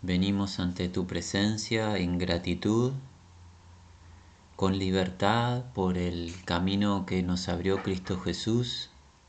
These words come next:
a través del sacrificio de su vida. Hemos sido aceptados por ti,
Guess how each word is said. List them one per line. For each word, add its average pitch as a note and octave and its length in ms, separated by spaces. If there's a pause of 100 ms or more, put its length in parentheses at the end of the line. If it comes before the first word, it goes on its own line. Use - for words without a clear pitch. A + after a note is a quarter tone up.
(260)
a F#2 160
través F2+ 240
del F#2 140
sacrificio F2+ 720
de E2+ 100
su - 160
vida. G#2+ 400 (1200)
Hemos G2+ 240
sido G2 260
aceptados G#2 680
por F#2 240
ti, A#2+ 440